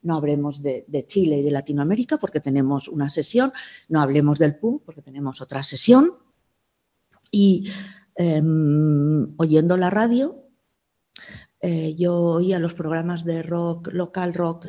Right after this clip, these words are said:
de Radio Argel, y hubo la revuelta de, de mil novecientos ochenta y ocho.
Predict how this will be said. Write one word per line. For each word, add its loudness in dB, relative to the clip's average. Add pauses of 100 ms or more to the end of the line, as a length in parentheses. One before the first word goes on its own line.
(100)
de -4
Radio -2
Argel, -4 (340)
y 4
hubo 4
la 2
revuelta 0 (260)
de, 4 (400)
de 2
mil 2
novecientos -6
ochenta -8
y -2
ocho. -8